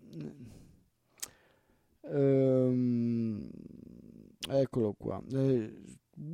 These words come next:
la libido espande l'essere umano nel mondo attraverso le relazioni che la libido costruisce con tutte le libido che incontra. Ma non è la libido che si ritrae sotto l'influsso dell'angoscia,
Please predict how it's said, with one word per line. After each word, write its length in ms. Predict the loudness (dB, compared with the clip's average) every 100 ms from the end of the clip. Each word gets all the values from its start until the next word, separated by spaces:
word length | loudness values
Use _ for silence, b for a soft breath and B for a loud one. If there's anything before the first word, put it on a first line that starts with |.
| 0 4 4 2 0 -4 0 -2 -2 -6 -4 -4 -4 -6 B B
la 140 | 4 6
libido 340 | 6 6 4
espande 440 | 4 4 2 2
l'essere 200 | 0 0
umano 220 | 2 4 4
nel 120 | 4
mondo 300 | 2 2 0
attraverso 460 | -2 2 2 0
le 140 | -2 0
relazioni 540 | -2 -2 0 2 2
che 100 | 0
la 60 | 2
libido 380 | 2 0 0 0
costruisce 640 | -2 0 2 2 2 -2
con 300 | 0 -2 -2
tutte 280 | -4 0 2
le 60 |
libido 380 | 2 0 0 0
che 120 | 2
incontra. 640 | 0 0 -2 -2 -4 -6 -10 _ b b b b
Ma 120 | 2 6
non 160 | 8
è 180 | 8 8
la 140 | 8
libido 460 | 6 4 4 4 4
che 180 | 4 -2
si 180 | 0 0
ritrae 520 | 0 2 4 4 2
sotto 320 | 0 0 4
l'influsso 640 | 4 4 2 4 4 4
dell'angoscia, 840 | 2 2 2 2 4 2 0 -8